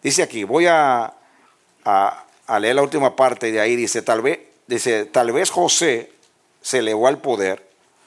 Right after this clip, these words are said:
durante el periodo de dominación foránea, o sea, extranjera. Gosén, donde Jacob y su familia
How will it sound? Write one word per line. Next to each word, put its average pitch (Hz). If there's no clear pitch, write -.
durante 113
el 110
periodo 143
de 131
dominación 113
foránea, 113
o -
sea, 104
extranjera. 98
Gosén, 180
donde 123
Jacob 165
y 165
su 151
familia 123